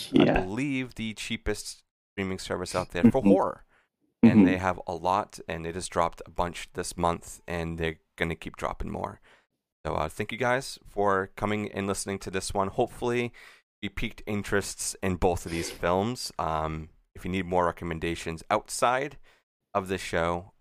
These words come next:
Speaker 1: let me know or reach out to Jared. I'm sure he's got a couple that you can swing away as
Speaker 2: Sure.
Speaker 1: well.
Speaker 2: <laughs>
Speaker 1: But, um,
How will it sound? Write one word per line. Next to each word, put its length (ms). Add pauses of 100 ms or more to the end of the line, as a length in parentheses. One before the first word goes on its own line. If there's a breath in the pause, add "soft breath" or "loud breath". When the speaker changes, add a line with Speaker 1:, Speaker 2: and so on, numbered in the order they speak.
(140)
Speaker 1:
let 120
me 120
know 300 (120)
or 260
reach 220
out 140
to 80
Jared. 320
I'm 80
sure 180
he's 200
got 140
a 40
couple 300
that 120
you 60
can 140
swing 360
away 220
as 80
Speaker 2:
Sure. 140
Speaker 1:
well. 140 (380 loud breath)
Speaker 2:
<laughs> 180 (100)
Speaker 1:
But, 120
um, 240